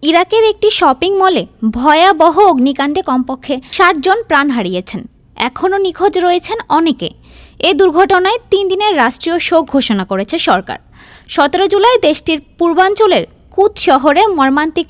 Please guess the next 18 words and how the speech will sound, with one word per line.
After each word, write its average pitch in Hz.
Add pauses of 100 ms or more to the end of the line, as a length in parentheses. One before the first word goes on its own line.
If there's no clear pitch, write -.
এ 233
দুর্ঘটনা 233
ঘটে। 196 (400)
ওয়াশিদ 294 (120)
প্রদেশের 330
গভর্নর 277
জানান, 208 (200)
নিহতদের 403
মধ্যে 320 (420)
ঊনষাট 392 (100)
জনের 403
পরিচয় 392
নিশ্চিত 339
হওয়া 185
গেছে, 170 (480)
তবে 269
একজনের 320
শরীর 349